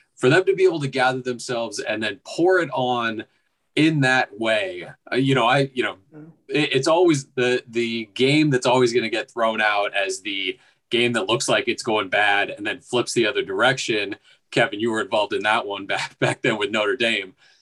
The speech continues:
Speaker 1: Uh, I'm not gonna compare this to that by any means, but I can't remember a game for U S C recently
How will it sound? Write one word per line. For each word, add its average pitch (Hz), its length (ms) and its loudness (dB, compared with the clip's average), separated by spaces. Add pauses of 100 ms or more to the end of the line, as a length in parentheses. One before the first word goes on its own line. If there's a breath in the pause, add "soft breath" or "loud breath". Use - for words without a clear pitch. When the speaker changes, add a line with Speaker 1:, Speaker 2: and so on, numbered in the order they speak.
(200 soft breath)
Speaker 1:
Uh, 147 200 2
I'm 165 100 2
not 196 140 2
gonna 143 160 -4
compare 139 420 -2
this 120 200 -4
to 110 120 -10
that 110 320 -2
by 107 160 -6
any 110 240 -6
means, 95 420 -8
but 107 320 0 (400 soft breath)
I 147 140 2
can't 143 260 0
remember 127 380 -2
a 113 100 -4
game 107 300 -10
for 117 100 -6
U 113 220 0
S 101 160 -2
C 104 320 -2
recently 98 1080 -2